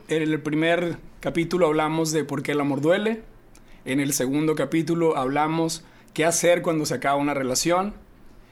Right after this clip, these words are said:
En el tercer capítulo hablamos libertad o libertinaje, hasta dónde se acaba mi libertad cuando entro en pareja.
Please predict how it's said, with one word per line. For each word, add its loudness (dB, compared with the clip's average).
En 0
el 0
tercer 0
capítulo 0
hablamos 0
libertad 0
o 2
libertinaje, 0
hasta -4
dónde 0
se 0
acaba 0
mi 0
libertad -2
cuando -2
entro -2
en -4
pareja. 0